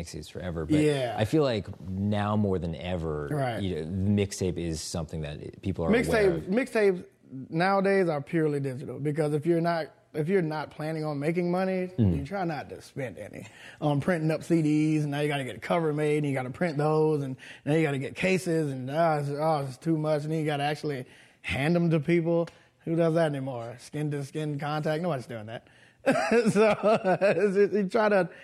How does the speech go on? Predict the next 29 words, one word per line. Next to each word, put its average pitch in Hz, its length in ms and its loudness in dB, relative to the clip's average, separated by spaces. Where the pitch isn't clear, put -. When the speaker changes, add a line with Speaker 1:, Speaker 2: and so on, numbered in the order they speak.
Speaker 2:
you 160 80 0
try 175 180 4
to 170 80 6
just 156 320 4
spend 175 260 0
the 151 40 2
least 165 220 4
amount 147 240 -6
of 139 40 -6
money 135 200 -8
on 131 140 -10
'em 127 140 -8
as 127 160 -8
possible. 131 400 -8
So 139 380 -6
you - 140 -2
go 139 120 2
solely 160 360 2
digital 165 440 0
and 127 300 -6
just 135 180 -6
let 135 180 -4
people 143 220 0
grab 139 220 0
it 147 60 0
when 156 120 0
they 156 80 0
want 160 160 -2
to. 160 120 -4